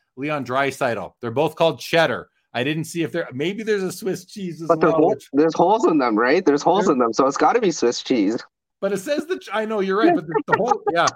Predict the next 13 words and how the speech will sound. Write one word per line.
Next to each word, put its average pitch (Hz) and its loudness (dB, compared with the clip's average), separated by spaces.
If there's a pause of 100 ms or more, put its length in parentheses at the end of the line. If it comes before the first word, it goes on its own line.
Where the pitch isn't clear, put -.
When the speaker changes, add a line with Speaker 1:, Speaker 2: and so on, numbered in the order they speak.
(140)
Speaker 1:
the 349 2
holes 226 0
are, 240 4
like, 427 2
on 202 0
the 165 0
edges. 147 -4 (1000)
The 123 -18
funniest 165 -8
thing, 113 -8
the 107 -12
funniest 139 -8
thing. 107 -8